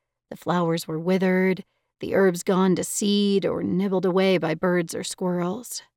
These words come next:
Eventually, I stopped coming altogether. I asked Rissa if she could be the one to pick up Mom's mail instead,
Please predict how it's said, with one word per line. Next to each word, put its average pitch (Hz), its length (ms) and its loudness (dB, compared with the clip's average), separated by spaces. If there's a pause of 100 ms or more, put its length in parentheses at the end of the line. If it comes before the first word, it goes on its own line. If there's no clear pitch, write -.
(800)
Eventually, 247 640 8
I 175 80 4
stopped - 360 0
coming 190 300 0
altogether. 185 760 -2 (560)
I - 80 -4
asked 226 300 -2
Rissa 220 440 2
if 185 80 -2
she - 240 -2
could 190 140 0
be 170 100 0
the 170 100 -2
one 170 200 2
to - 60 -10
pick - 200 -12
up 180 120 -8
Mom's 180 340 -2
mail 185 300 2
instead, 185 680 0